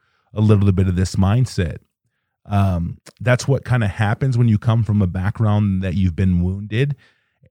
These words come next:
by life and by circumstances. You, you have to fight through that thing of people are,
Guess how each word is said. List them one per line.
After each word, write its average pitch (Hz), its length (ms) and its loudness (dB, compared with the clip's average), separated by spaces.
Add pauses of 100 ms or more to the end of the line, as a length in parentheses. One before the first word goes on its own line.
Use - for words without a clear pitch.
(120)
by 95 200 0
life 87 680 -4 (240)
and 92 180 0
by 92 280 0
circumstances. 104 1120 -2 (440)
You, 104 180 0
you 113 240 0
have 123 240 2
to 101 100 -2
fight 131 640 -2
through 117 800 0
that 104 300 -14
thing 117 680 0
of 98 320 -2
people 110 340 0
are, 104 300 0